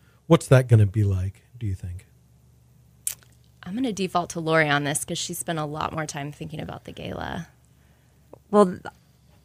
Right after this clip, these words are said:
Speaker 3: all of this was pre-Harvey, and I kind of thought we might shrink our plan after the storm, but in fact, the response just continues to grow. So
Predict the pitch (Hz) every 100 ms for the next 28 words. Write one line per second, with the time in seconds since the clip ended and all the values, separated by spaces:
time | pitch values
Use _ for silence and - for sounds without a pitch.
0 | - 226 240 247 220 175 - 175 156 175
1 | 165 160 156 160 156 156 147 - 170 -
2 | - 202 180 - 175 175 165 151 - 190
3 | 190 165 - 170 160 151 - - 165 170
4 | - 165 156 147 - - 156 156 151 151
5 | - - _ _ - - - - - 170
6 | 190 180 - 165 - 165 165 - - 151
7 | - - 165 170 165 151 - 156 160 151
8 | 147 - 196 185 175